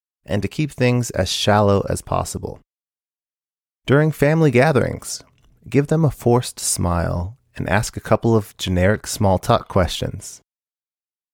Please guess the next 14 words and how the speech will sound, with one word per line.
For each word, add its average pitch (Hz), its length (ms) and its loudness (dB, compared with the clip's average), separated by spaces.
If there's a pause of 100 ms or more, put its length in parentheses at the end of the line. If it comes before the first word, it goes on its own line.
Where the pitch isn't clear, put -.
(280)
And 113 140 0
then 139 120 4
proceed 151 460 0
to 120 80 2
talk - 340 -2
at - 220 -2
breakneck 107 520 0
speeds - 720 -4
with 95 180 -4
the 95 80 2
rest 104 260 2
of 85 100 0
the 82 60 -10
family, - 480 -6